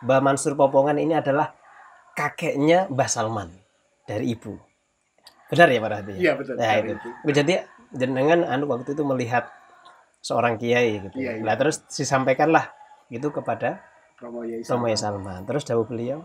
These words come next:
Speaker 2: Dan beliau sudah, "Wah, kalau begitu, anu,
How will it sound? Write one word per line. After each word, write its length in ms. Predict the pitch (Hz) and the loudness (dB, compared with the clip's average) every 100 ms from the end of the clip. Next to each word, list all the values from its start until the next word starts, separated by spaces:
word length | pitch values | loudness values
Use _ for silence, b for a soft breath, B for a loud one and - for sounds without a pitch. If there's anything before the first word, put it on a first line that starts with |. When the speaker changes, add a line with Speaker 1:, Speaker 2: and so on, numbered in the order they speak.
| _ | _
Speaker 2:
Dan 260 | - 127 127 - | -14 -12 -12 -14
beliau 360 | - 135 147 151 | -8 -2 0 0
sudah, 260 | 151 139 139 | -4 -8 -8
"Wah, 300 | 151 165 156 | -8 -10 -6
kalau 240 | 135 143 | -4 -4
begitu, 480 | 135 131 156 160 160 - b b | -8 -8 -4 -4 -6 -12 b b
anu, 480 | 123 127 135 120 | -12 -8 -6 -6